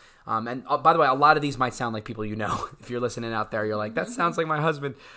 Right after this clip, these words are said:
Um, so that's P P D. Antisocial personality disorder is more common in men than women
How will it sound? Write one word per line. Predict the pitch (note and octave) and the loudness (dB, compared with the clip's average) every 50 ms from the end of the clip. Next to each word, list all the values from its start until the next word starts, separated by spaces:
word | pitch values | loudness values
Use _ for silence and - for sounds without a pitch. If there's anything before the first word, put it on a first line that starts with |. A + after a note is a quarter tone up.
| - - - - | -20 -20 -8 2
Um, | - C#3 C3+ C3 B2+ A#2 | 6 6 6 6 4 0
so | - E3+ F3 | -2 -2 -2
that's | F3 - | -2 -2
P | - - F#3 E3+ | -6 -10 -8 -8
P | - D#3+ | -6 -8
D. | C3+ C3 C3 C3 C3+ C3 - _ - - _ _ _ _ - | -4 -4 -4 -4 -4 -8 -12 _ -20 -20 _ _ _ _ -4
Antisocial | D#3+ F3 F3+ F#3 F#3 F3+ - G3 F#3+ F#3 - G#3 E3 | -2 0 0 0 0 0 0 0 0 0 0 -2 -2
personality | - F3+ E3+ E3 - D3+ C#3 B2+ B2+ B2+ | 2 2 2 2 2 2 2 2 2 2
disorder | B2 A#2 - - B2+ B2 B2+ C3 B2+ | -2 -8 -8 -4 -4 -2 -2 -2 -4
is | A2+ G#2 | -4 -8
more | A#2+ B2 B2+ A#2+ | -6 -4 -4 -4
common | - - C3+ C3+ C3 B2+ B2 | -4 -2 -2 -2 -2 -2 -6
in | A#2 A#2 | -8 -8
men | A#2+ B2 B2+ C3 | -6 -6 -6 -4
than | C3+ C3 C3 | -6 -4 -4
women | B2+ A#2+ B2 C#3 E3+ E3 | -4 -4 -4 -6 -6 -10